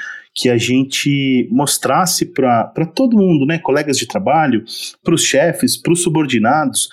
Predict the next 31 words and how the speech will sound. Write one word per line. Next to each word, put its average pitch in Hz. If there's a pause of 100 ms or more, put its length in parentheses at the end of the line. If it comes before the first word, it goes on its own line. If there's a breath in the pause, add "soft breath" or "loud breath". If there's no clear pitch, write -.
(240 loud breath)
que -
a 156
gente 170
tá 180
perto, 139
né? 127
Que 131
a 117
gente 131
tá, 139 (520 soft breath)
tá 123
passando 175
por 139
tudo 139
isso 143
juntos 175 (540 loud breath)
e 117
engajado, 147
né? 131
Comprometido 180
com 160
a 143
missão 131
da 117
empresa, 143
comprometido 127
com -
a 127
missão 117
da 104
equipe. 131